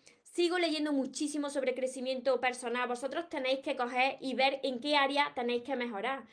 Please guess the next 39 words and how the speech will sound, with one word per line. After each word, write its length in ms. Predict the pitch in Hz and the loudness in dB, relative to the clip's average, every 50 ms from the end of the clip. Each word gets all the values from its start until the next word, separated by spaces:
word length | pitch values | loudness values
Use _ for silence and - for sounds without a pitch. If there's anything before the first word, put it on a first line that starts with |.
| - _ | -20 _
Si 160 | - - 277 | -4 2 4
es 60 | 269 285 | 4 4
el 80 | 302 | 4
área 220 | 320 339 349 339 330 | 4 2 2 2 2
del 180 | 311 285 262 | 2 2 2
amor, 300 | 240 226 233 247 262 262 | 2 2 2 0 0 0
tenéis 340 | 262 247 233 247 269 302 294 | 0 0 2 2 0 0 0
que 140 | - 294 247 | 0 0 0
guiarse 480 | 220 233 233 240 277 311 302 - 269 | 2 4 4 4 4 2 0 0 0
de 100 | 240 233 | 2 2
las 140 | 233 240 240 | 2 0 0
personas 460 | - 277 240 240 - 269 269 277 294 | 0 -2 -2 -2 -2 -2 -2 -2 -2
que 140 | 294 - 262 | -2 -2 0
ya 140 | 240 247 247 | 0 2 2
lo 80 | 285 285 | 2 2
han 160 | 285 277 269 | 0 0 0
conseguido. 800 | 269 277 269 254 262 254 220 214 269 320 339 269 214 202 208 - - - - - - _ _ - | 0 0 0 0 -2 -2 0 0 0 0 0 0 -2 -4 -6 -12 -20 -20 -20 -20 -20 _ _ -4
¿Cómo 220 | - 320 349 427 427 | -2 2 2 2 2
se 120 | 415 370 | 2 0
sanan 380 | - 349 311 302 311 294 294 285 | 0 -2 -2 0 0 0 2 2
las 140 | 277 277 | 0 0
personas? 600 | 277 - 277 240 240 - 294 339 339 294 220 202 - - - | 0 -2 -2 -2 -2 -2 -2 -2 0 -2 -2 -4 -6 -8 -4
Pues 140 | 269 277 269 | -4 -2 0
cuando 340 | - 285 254 254 254 233 | 2 2 2 4 2 4
cogen 320 | 240 262 277 311 330 330 330 | 6 6 6 4 2 -2 -2
el 100 | 330 311 | 0 0
ejemplo 520 | 294 277 302 311 320 311 285 277 285 277 | 0 0 0 0 -2 0 0 0 2 4
de 120 | 233 233 262 | 6 6 6
alguien 400 | 285 294 277 233 240 214 208 214 | 6 4 2 2 0 0 2 4
que 140 | 233 247 | 4 4
antes 260 | 285 339 370 381 370 349 | 4 4 0 -2 -2 -2
estaba 460 | 339 330 - 320 320 311 294 285 285 | -4 -4 -4 -2 0 2 2 0 0
como 200 | 254 240 233 214 | 0 -2 -2 0
vosotros 560 | 208 208 214 - 339 330 320 277 262 277 - - - - | -2 -2 -2 -2 -2 -2 0 0 -2 -2 -2 -4 -10 -14
y 120 | - 269 254 | -12 -10 -6
que 140 | - 254 | -6 -6
se 200 | 247 - 247 247 | -4 -4 -4 -4
ha 60 | 240 240 | -4 -4
sanado. 560 | - 269 254 277 349 392 370 - 107 - | -4 -6 -4 -2 -2 -2 -2 -4 -6 -8